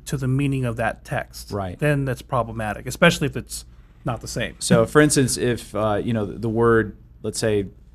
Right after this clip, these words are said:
Speaker 2: revolution or revolutionary has gone through a lot of changes throughout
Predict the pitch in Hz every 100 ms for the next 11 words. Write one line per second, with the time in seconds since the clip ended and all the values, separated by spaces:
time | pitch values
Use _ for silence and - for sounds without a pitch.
0 | - - 117 113 107 110 139 - 90 95
1 | 117 - _ _ - 110 110 117 104 110
2 | 110 107 117 123 87 - 117 - - -
3 | 117 104 101 95 117 110 110 107 101 98
4 | 95 - 113 104 95 98 92 - - -
5 | 104 92 92